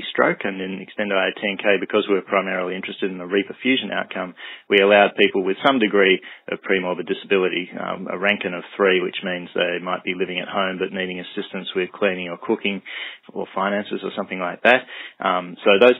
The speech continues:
patients are never going to get back to an independent functional outcome. We can't make them better than they started, unfortunately. But there were also this issue I mentioned of core volume. So in extend I A, we restricted maximum core volume to seventy mils,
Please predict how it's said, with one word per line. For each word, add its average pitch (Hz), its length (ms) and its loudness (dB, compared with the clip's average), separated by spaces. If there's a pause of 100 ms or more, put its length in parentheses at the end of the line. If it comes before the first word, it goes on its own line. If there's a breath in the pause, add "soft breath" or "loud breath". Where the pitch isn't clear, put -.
patients 104 320 2
are 92 80 -4
never 98 240 2
going 90 160 0
to 87 80 -4
get 95 160 0
back - 240 -2
to 92 140 0 (180)
an 92 160 -8
independent 90 480 -8
functional 90 440 -8 (120)
outcome. 101 400 -2
We 95 80 -4
can't 92 240 -6
make 92 180 -10
them 87 140 -16
better 92 280 -2
than 90 160 -10
they 87 200 -10
started, 101 320 2
unfortunately. 90 760 -6
But 101 220 6 (400 loud breath)
there 107 240 4
were 98 80 2
also 92 720 2
this 101 120 -4
issue 98 260 -2
I 90 120 0
mentioned 98 380 -2
of 87 200 -2
core 113 260 6
volume. 127 300 4 (100)
So 90 320 2 (320 loud breath)
in 95 120 -4
extend 95 340 -2
I 92 240 2
A, 92 80 2
we 90 100 -2
restricted 95 600 -4
maximum 95 420 -6
core 98 240 0
volume 92 260 -2
to - 80 -12 (120)
seventy 101 280 0
mils, 127 280 0